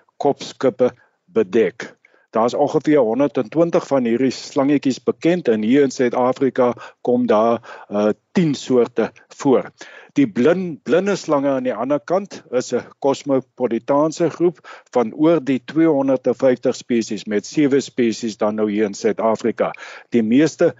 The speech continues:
blinde slange is klein slangetjies, maar in die noordooste van ons land kom daar twee soorte voor wat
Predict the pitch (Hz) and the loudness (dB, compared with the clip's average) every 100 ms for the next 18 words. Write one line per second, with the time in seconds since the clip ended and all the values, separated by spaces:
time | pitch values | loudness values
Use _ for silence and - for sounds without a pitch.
0 | - - 113 131 147 - 131 151 151 101 | -18 -4 0 2 0 0 -2 0 0 -2
1 | - 170 196 180 156 147 147 139 143 - | -4 -2 -2 -2 0 2 0 0 -2 -2
2 | - - - 110 123 127 127 120 107 120 | -14 -20 -4 0 2 2 0 0 0 2
3 | 156 156 170 - 165 147 131 127 120 117 | 2 2 0 2 0 0 0 0 -2 0
4 | 113 143 123 117 113 104 - 165 165 - | 0 -2 -4 -2 0 0 0 2 2 0
5 | 123 123 123 110 123 120 113 92 | 0 2 0 -2 2 2 2 -2